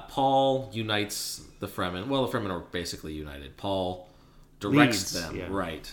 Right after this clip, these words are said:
Speaker 1: to help take over and shut down the Harkonnens. Uh, they stop all spice production,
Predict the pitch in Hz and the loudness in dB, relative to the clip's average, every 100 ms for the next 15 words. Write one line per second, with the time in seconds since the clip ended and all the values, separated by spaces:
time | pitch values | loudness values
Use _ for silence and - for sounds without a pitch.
0 | - - 90 85 82 78 - - - - | -10 -4 -4 -2 -6 -8 -12 -20 -20 -20
1 | - - - - 131 131 - 123 117 107 | -20 -20 -20 -2 2 2 4 2 4 0
2 | 101 98 98 95 - - - 85 85 80 | 0 0 -2 -4 -14 -18 -8 -4 -4 -4
3 | - 95 - 92 87 85 82 85 - 90 | -2 -4 -4 -6 -6 -6 -8 -8 -8 -8
4 | 80 78 78 - - - - - - - | -8 -10 -12 -14 -20 -20 -20 -20 -8 -2
5 | 82 92 - 120 - 90 117 - 104 - | -2 -2 2 0 2 -2 -2 0 -2 0
6 | 123 120 - 143 | -2 -2 -2 -6